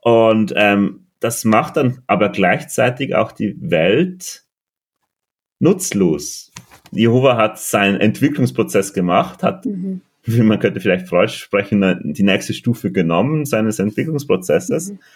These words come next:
Speaker 1: ähm, hat, hat quasi etwas gelernt über die Welt. Und vielleicht wollen wir einfach noch die ganz letzte Seite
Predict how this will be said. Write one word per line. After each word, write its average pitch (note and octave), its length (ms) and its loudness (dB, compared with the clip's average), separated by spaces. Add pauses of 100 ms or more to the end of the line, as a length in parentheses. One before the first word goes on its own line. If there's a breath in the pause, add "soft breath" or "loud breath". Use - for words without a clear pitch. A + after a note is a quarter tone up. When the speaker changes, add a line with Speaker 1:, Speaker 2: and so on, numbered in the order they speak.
(380 soft breath)
Speaker 1:
ähm, G2+ 400 0
hat, A2+ 240 -2
hat A#2 160 -2
quasi G#2+ 300 0
etwas G2 300 -4
gelernt G2 340 0
über F#2+ 160 -2
die E2+ 160 -4
Welt. B2 440 0 (380 soft breath)
Und A2+ 400 0
vielleicht A#2+ 420 -2
wollen G#2+ 360 2
wir B2 120 4
einfach B2+ 200 -2
noch A#2 100 0
die F#2 240 -6
ganz B2 380 0
letzte A#2+ 340 0
Seite - 580 0